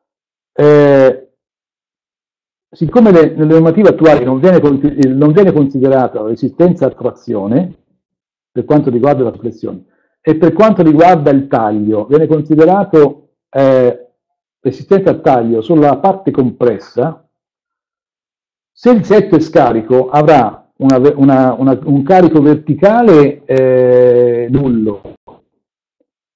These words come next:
un'azione orizzontale che comunque esiste, quindi la risultante va fuori addirittura del setto e il setto non ha nessuna parte compressa nemmeno, quindi,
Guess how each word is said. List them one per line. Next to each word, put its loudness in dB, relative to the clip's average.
un'azione 2
orizzontale 4
che 2
comunque 2
esiste, 0
quindi 2
la 4
risultante 0
va 2
fuori 2
addirittura 0
del 2
setto -4
e -2
il -4
setto 2
non -2
ha 0
nessuna -4
parte -4
compressa -4
nemmeno, -14
quindi, -2